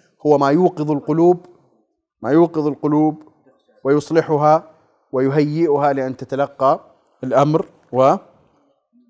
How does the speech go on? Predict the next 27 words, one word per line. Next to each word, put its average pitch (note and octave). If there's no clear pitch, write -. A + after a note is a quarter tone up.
والنهي. B2+
وهذه B2+
فائدة B2
مهمة A#2+
جدًا A#2+
حتى B2+
في -
المنهج A#2+
التربوي A#2
والدعوي، A2+
لما A#2
تخاطب A#2+
الناس: A#2
"رقق D#3
قلوبهم، C3
رقق F3
قلوبهم، C3
اجعلهم D#3
يتعلقون C#3
بالله، B2+
يدركون C#3
معنى C#3
الآخرة، C3
لقاء C3
الله C#3
سبحانه B2+
وتعالى". B2+